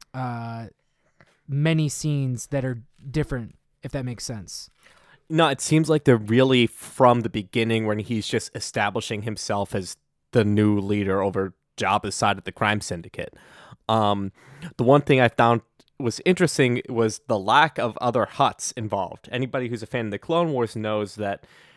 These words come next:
Speaker 2: there's more to the Hutts than just Jabba. So I'm wondering how much of the Hutt clan is going to fight back against Boba too.
Speaker 1: That's a good point, because in the,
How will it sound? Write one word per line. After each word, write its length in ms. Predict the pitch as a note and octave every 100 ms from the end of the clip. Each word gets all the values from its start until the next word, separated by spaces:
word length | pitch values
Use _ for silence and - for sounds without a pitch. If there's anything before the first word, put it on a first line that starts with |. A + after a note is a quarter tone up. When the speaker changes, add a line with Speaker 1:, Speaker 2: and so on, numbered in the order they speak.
| -
Speaker 2:
there's 180 | C3 A#2
more 240 | C#3+ D#3+
to 300 | - - E3
the 140 | C3+ -
Hutts 500 | D3 B2 - - -
than 180 | A2+
just 280 | G#2+ G#2+ -
Jabba. 440 | A#2+ A2 F#2+ - - _ _ _ _
So 340 | - - B2+ B2
I'm 220 | B2 C#3+
wondering 340 | C#3 C3+ C3+ A#2
how 260 | - C3
much 300 | C3+ B2+ -
of 220 | - G#2+ F#2+
the 120 | F#2
Hutt 320 | - F#3 E3+
clan 360 | - C#3 A#2+ A2
is 120 | G#2
going 280 | A2+ G#2+ -
to 100 | A#2
fight 240 | A#2 G2+
back 300 | G#2 G2 -
against 320 | G2 G2+ -
Boba 300 | G#2 F2+ -
too. 300 | - B2 - _ _ _ _ _ _ _ _ _ -
Speaker 1:
That's 220 | D#3+ D#3+
a 20 |
good 180 | E3 C#3
point, 320 | - D#3+ -
because 320 | C#3+ D3+ C#3
in 180 | D3
the, 100 | C#3+